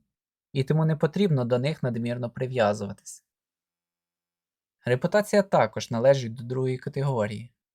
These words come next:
бо в межах нашого контролю наш розум, власні дії та сприйняття зовнішніх подій.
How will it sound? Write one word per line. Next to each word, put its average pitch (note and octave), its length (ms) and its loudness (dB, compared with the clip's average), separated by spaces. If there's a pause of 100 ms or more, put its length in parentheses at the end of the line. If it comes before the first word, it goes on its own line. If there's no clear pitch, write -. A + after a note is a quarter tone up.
(120)
бо A#2 140 -2
в A#2+ 40 -2
межах D3 340 2
нашого D#3 300 -2
контролю D#3 500 0
наш D#3 260 -2
розум, A#2+ 500 -2 (180)
власні A#2+ 500 0
дії C#3 460 -4 (540)
та C#3+ 140 2
сприйняття F3+ 580 2
зовнішніх A#2 640 -2
подій. C3 520 -4